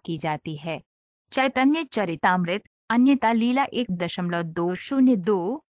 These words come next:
श्री कृष्ण भगवान का सर्व आकर्षक व्यक्तित्व सारी सृष्टि में पूर्ण सत्य है और श्रीमद् भगवत गीता ब्रह्मांड के भीतर सर्वोच्च ग्रंथ है। पुराणों जैसे अन्य धर्म ग्रंथों के अनुसार, यहाँ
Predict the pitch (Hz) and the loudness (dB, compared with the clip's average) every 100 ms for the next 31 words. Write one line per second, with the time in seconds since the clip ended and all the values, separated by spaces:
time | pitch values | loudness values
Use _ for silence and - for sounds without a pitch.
0 | _ - - 320 - 170 160 262 254 _ | _ -6 -2 -2 -2 -4 -2 -2 -4 _
1 | - 214 226 220 269 277 311 294 269 240 | -4 -2 0 0 0 0 0 -2 0 0
2 | 226 - 220 233 240 226 - 247 196 170 | -2 0 0 0 -2 -4 -4 -6 -2 -4
3 | - - 220 294 277 _ - - 220 233 | -4 -6 -4 -6 -6 _ -20 -2 0 2
4 | 269 262 190 160 - - 269 262 262 277 | -2 -2 -4 -4 -4 0 4 4 2 2
5 | 285 302 - 226 - 254 220 160 - _ | 2 0 -2 -4 -2 -4 -4 -6 -8 _
6 | _ - 240 - 277 240 240 226 277 254 | _ -4 -4 -4 2 4 4 2 -2 0
7 | 196 226 _ 196 175 208 208 214 196 190 | -2 -4 _ -4 0 0 2 2 2 0
8 | 190 233 254 359 311 294 254 254 - 240 | 0 2 4 2 0 0 -2 -4 -2 -2
9 | 214 240 277 - 185 180 175 - 185 - | 2 0 -2 -6 -6 -4 -4 -6 -8 -8
10 | _ _ _ _ - 254 254 269 269 247 | _ _ _ _ -2 2 4 4 4 0
11 | 240 359 330 220 190 190 190 190 180 175 | 0 0 0 0 0 0 0 0 -2 -2
12 | 175 - 254 240 330 - 247 254 - 247 | -2 0 0 2 0 2 2 2 0 2
13 | 240 247 - _ - 220 254 240 | 2 0 -6 _ -2 0 0 0